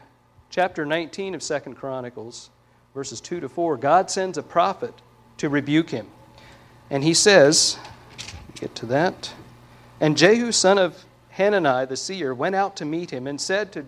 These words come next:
King Jehoshaphat, 'Should you help the wicked and love those who hate the Lord? Therefore the wrath of the Lord is upon you. Nevertheless, good things are found in you, in that you have removed the wooden images from the land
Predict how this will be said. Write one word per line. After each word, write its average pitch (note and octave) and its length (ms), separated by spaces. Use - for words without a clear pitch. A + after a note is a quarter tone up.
King F3+ 200
Jehoshaphat, D3+ 680
'Should F#3 280
you C#4 140
help A3+ 320
the E3+ 80
wicked D#3 400
and C#3+ 240
love D#3+ 240
those G#3 360
who C3+ 120
hate D3 240
the C#3+ 80
Lord? A#2+ 320
Therefore F3 500
the C3+ 120
wrath F3 320
of E3+ 100
the C#3 100
Lord E3+ 320
is B2+ 120
upon E3 400
you. G2 160
Nevertheless, F3+ 720
good F3 300
things G#3 280
are D3+ 80
found E3 340
in B2+ 160
you, A2+ 260
in F3+ 220
that F3+ 300
you D#3 100
have D3+ 140
removed C#3+ 420
the F3 80
wooden F#3 300
images D#3 380
from C3 180
the B2+ 80
land A#2 420